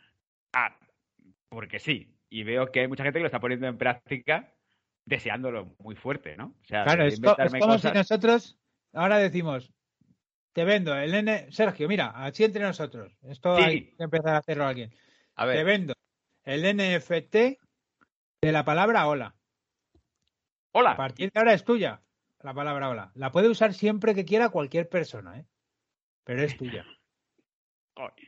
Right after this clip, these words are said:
Speaker 1: esto es como cuando vendían parcelas en la luna.
Speaker 2: Claro.
Speaker 3: Más o menos, o estrellas, cuando te dicen, "Me, le hemos conseguido una estrella a este artista, que la hemos comprado". Eso se lo hicieron, creo que a Javier de O T,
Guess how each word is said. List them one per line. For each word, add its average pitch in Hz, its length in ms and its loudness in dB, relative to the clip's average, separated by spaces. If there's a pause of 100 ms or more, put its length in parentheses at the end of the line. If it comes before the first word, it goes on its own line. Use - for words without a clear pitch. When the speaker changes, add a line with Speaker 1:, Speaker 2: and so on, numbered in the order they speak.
(240)
Speaker 1:
esto 127 280 -12
es 175 60 -8
como 190 200 -4
cuando 180 260 0
vendían 170 380 -2
parcelas 160 400 -2
en 185 140 -6
la 117 100 -4
luna. 127 340 -12 (560)
Speaker 2:
Claro. 147 320 0 (100)
Speaker 3:
Más 151 300 -4
o 131 60 -4
menos, 143 340 -4
o 127 160 0
estrellas, 131 720 -2
cuando 117 420 -8
te - 140 -10
dicen, 123 280 -8
"Me, 127 220 -6 (140)
le 120 140 -4
hemos 170 200 -8
conseguido 160 540 -4
una 139 140 -2
estrella 147 600 0
a 127 140 -8
este 131 180 -8
artista, 151 520 -8 (680)
que 120 80 -8
la 113 120 -4
hemos 131 160 -12
comprado". 135 500 -2
Eso - 160 -14
se 139 140 -14
lo 135 60 -10
hicieron, 135 280 -12
creo 131 200 -8
que 139 100 -6
a 123 40 -4
Javier 113 440 -2
de 101 120 -8
O 95 80 -10
T, 104 180 -8